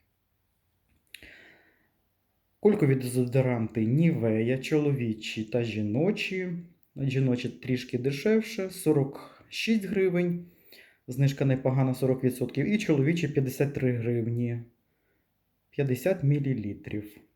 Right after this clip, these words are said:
Гелі для душу Нівея. Крем абрикос, п'ятдесят чотири гривні, двісті п'ятдесят мілілітрів.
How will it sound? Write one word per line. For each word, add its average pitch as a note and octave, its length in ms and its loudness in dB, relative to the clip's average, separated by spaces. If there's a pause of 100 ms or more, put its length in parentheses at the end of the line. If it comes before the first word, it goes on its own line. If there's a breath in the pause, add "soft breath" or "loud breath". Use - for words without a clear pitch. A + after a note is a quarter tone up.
(2250)
Гелі C#3 480 4
для B2 220 0
душу B2+ 720 -4 (160)
Нівея. C3 840 0 (600)
Крем A#2 380 2 (420)
абрикос, A#2+ 720 -2
п'ятдесят B2 800 0
чотири B2 480 0
гривні, D#3 360 2
двісті E3+ 320 -2
п'ятдесят E3 460 -2
мілілітрів. D#3+ 600 0